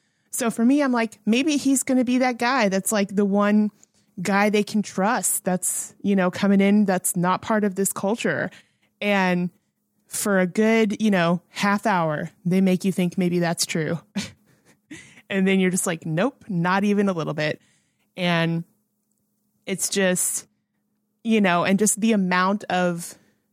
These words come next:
just pain that he also puts Molly's character through. And you're just like, "Ugh, I just, I hate him. I just hate this guy," you know, because,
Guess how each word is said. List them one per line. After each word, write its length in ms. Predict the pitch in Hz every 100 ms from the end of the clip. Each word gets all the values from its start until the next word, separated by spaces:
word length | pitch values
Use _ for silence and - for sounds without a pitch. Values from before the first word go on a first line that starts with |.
| -
just 260 | 185 185 -
pain 360 | 180 185 185
that 120 | 180
he 140 | 180 175
also 300 | 175 180 170
puts 260 | - 170
Molly's 460 | 175 151 170 160 156
character 420 | 151 151 156 156
through. 400 | 151 143 147 156 - _ _ _ _ _
And 480 | 175 170 160 156 156 -
you're 160 | 185 180
just 240 | 180 -
like, 260 | 170 165 _ _ _
"Ugh, 400 | 214 240 226 196 - _ -
I 160 | 190
just, 380 | 185 190 - - _ _ _ _ _ _
I 80 | 180
hate 240 | 175 208 214
him. 240 | 160 170 -
I 80 | -
just 160 | 180 170
hate 180 | 208 214
this 140 | 190
guy," 380 | 175 143 - 185
you 140 | 202 202
know, 260 | 190 196
because, 460 | 202 202 208 185